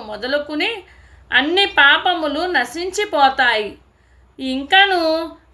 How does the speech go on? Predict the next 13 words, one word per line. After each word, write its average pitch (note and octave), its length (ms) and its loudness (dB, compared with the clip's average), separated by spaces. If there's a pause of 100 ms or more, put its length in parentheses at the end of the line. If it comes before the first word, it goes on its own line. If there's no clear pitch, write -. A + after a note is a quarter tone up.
అక్కడికి E4+ 600 0
కొంచెం C#4+ 640 -2
దూరములో D#4 720 0 (560)
రక్తవర్ణములో F4 1200 2 (260)
పొంగుచున్న G4 760 -2
జలమును E4 500 2
చూడవచ్చు. C#4 920 0 (680)
ఆ D#4+ 220 4
జల B3 380 -4
స్పర్శ - 480 -4 (240)
చేతనే D#4+ 840 0 (400)
లోహములు, D#4+ 960 0 (280)
ధాతువులు D4+ 1000 0